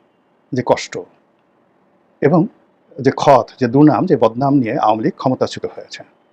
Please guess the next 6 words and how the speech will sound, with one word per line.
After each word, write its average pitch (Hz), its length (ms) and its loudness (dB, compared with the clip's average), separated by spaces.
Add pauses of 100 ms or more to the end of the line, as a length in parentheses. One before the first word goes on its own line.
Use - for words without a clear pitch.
(800)
যদি 139 200 4
অলৌকিক 190 320 4
কিছু - 180 -4
না 92 140 0
ঘটে, - 200 -12 (680)
তাহলে 127 240 0